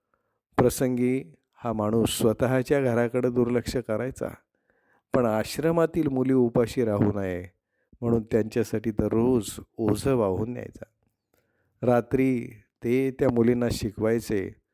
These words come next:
आणि पुन्हा पहाटे उठून पुण्याची वाट धरायचे. यावरून ते करीत असलेल्या कष्टांची कल्पना तुम्हाला येईल.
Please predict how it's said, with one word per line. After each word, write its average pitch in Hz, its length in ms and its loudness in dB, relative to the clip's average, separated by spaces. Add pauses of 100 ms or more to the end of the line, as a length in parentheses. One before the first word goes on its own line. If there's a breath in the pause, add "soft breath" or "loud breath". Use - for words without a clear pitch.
(320)
आणि 117 220 -2
पुन्हा 117 440 0
पहाटे 113 440 -2
उठून 117 500 0
पुण्याची 113 480 -6
वाट 104 320 -4
धरायचे. 107 540 -12 (800)
यावरून 151 600 4
ते 151 180 -4
करीत 139 420 -6
असलेल्या 139 520 -2
कष्टांची 135 680 -2
कल्पना 127 520 0
तुम्हाला 110 380 -2
येईल. 95 360 -6